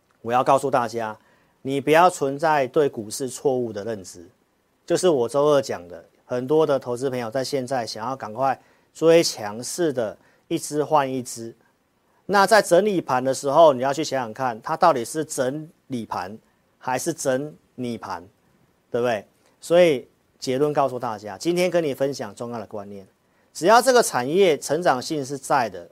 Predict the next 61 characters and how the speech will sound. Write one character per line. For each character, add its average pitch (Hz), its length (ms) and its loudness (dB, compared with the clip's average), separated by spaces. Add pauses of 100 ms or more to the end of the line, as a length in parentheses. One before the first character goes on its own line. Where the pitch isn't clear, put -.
只 - 100 -10
要 135 140 -2
是 160 140 -6
对 147 260 2
的， 101 180 -10 (640)
那 156 140 -2
现 170 180 0
在 165 120 4
是 160 100 -2
震 151 160 -2
荡 143 160 -2
盘， 95 240 -16 (600)
那 156 140 -4
你 131 120 -4
动 135 260 2
不 135 100 -6
如 117 160 -4
静， 107 240 -10 (1000)
明 147 160 -4
白 139 160 6
意 147 40 2
思 123 120 -8
吗？ 110 240 -8 (160)
什 135 160 -2
么 156 60 2
叫 185 80 6
做 196 100 4
动， 202 220 6
动 185 180 6
不 170 100 2
如 156 160 4
静？ 139 300 -4 (840)
你 156 120 -6
看 220 160 2
它 226 140 6
跌 160 240 4
了 151 260 8
好 117 240 -2
烂， 147 260 4 (360)
对 135 80 -4
不 135 60 2
对？ 120 200 -2 (220)
赶 117 120 -6
快 143 140 -2
砍 113 220 -8
掉， 120 260 -6 (800)
然 127 140 -4
后 160 100 4
追 156 220 4
强 104 320 -6
的， 95 160 -16 (720)
结 190 160 4
果 208 140 8
强 123 280 0
的 131 80 2
是 131 140 -2
不 151 60 2
是 151 40 0
跌 120 220 -2
回 110 180 -4
来？ 92 240 -12